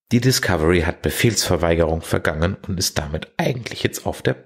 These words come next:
Flucht. Der B-Plot steht diese Woche für Beziehung. Ganz im Mittelpunkt stehen Stamets und Doktor Culber und es kommt, wie es kommen muss. Culber prügelt sich in der Messe mal kräftig mit Tyler, ganz in U-S-Serienmanier,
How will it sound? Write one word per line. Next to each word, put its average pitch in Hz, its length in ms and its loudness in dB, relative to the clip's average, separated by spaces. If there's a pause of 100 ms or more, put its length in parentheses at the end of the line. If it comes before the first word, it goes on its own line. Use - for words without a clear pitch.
Flucht. - 440 -2
Der 85 340 -2
B-Plot - 800 0
steht 110 320 0
diese 95 240 2
Woche 82 220 0
für 80 200 0
Beziehung. 98 840 0 (640)
Ganz 185 300 2
im 123 80 4
Mittelpunkt 95 480 0
stehen 90 300 -2
Stamets 87 440 -2
und 80 380 -4
Doktor 73 240 -6
Culber 95 500 0 (360)
und 107 160 -2
es - 100 0
kommt, 185 240 -2
wie 143 60 6
es 127 100 -4
kommen 117 260 2
muss. 120 340 4 (360)
Culber 107 340 2
prügelt 156 460 0
sich 120 260 0
in 127 120 2
der 113 140 6
Messe 98 320 4
mal 87 220 2
kräftig - 480 -4
mit 95 140 -2
Tyler, 92 440 2
ganz 107 340 -2
in 95 160 2
U-S-Serienmanier, 87 1200 2